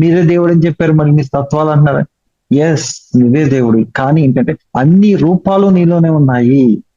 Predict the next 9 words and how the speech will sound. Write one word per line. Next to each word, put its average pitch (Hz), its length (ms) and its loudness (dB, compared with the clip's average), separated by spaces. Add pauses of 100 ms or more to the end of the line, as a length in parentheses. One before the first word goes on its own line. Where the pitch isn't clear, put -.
(500)
అన్ని 170 200 2
గుణాలు 160 440 0
నీలోనే 165 400 0
ఉన్నాయి. 123 580 0 (280)
దీని 185 240 2
ఒక 185 180 -2
శక్తిని 175 560 0
నువ్వు 214 120 4
తీసుకో. 170 340 0